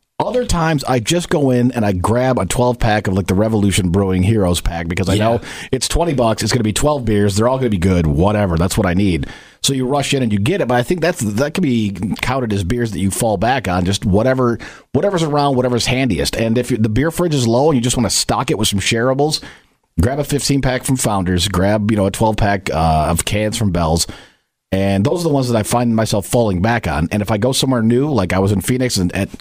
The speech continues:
Speaker 1: every airport I had to stop at, Atlanta and, uh, and,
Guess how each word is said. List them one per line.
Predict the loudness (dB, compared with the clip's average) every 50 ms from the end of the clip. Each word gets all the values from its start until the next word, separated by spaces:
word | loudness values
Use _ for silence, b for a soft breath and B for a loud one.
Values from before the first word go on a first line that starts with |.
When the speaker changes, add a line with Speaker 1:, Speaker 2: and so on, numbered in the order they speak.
| -8 -4
Speaker 1:
every | -4 -2 0 0 0 0
airport | 0 0 0 0 0 0
I |
had | 0 0 -2
to | -2 -2
stop | -2 0 0 0 0 0 0
at, | -2 -2 -2 -4 -6 B B B B B
Atlanta | -4 -2 0 0 0 0 0 0 -2 -2 -2 -2 -2 -2 -4 -2
and, | -2 0 0 0 2
uh, | 2 2 2 2 2
and, | 2 2 2 2 2 0